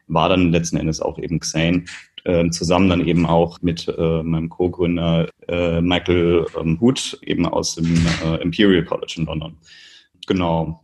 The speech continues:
Und, ähm, ich hab, sag ich mal, auch relativ viel in der Industrie vorher gearbeitet,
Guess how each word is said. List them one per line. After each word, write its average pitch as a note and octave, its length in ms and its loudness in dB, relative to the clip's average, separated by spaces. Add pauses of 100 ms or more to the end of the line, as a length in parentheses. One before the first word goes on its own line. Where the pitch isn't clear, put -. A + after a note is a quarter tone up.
Und, G2+ 720 2
ähm, G2 680 4
ich F#2+ 180 0
hab, - 180 -2
sag G2+ 300 0
ich G2+ 80 0
mal, G2+ 140 0
auch G2+ 340 -2
relativ A2+ 460 0
viel A#2+ 220 0
in A2+ 80 4
der G#2 80 0
Industrie G2+ 320 -2
vorher B2 280 0
gearbeitet, A#2+ 640 -2